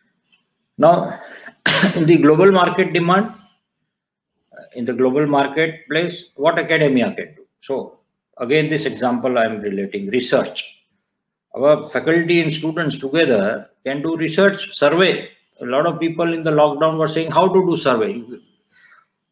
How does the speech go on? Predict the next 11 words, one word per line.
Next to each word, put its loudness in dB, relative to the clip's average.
How 2
to 2
do 6
survey 4
is 4
virtual 6
survey. 2
Everything 0
is 4
virtual. -4
Virtual -2